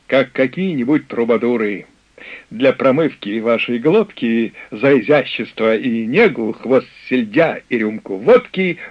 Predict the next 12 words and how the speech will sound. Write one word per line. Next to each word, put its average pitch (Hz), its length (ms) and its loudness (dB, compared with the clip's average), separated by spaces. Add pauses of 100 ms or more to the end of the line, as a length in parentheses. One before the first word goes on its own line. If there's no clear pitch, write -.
преподносим 139 760 0
мы 165 340 -2
Олегу. 131 540 2 (240)
Все 120 280 -2
браво, 175 760 2
ура, 185 460 2
горько, 170 760 0
баян. 113 460 0 (420)
Красота — 147 840 2 (680)
это 175 540 2
мать! 185 680 2 (1400)
Шафер, 110 520 -2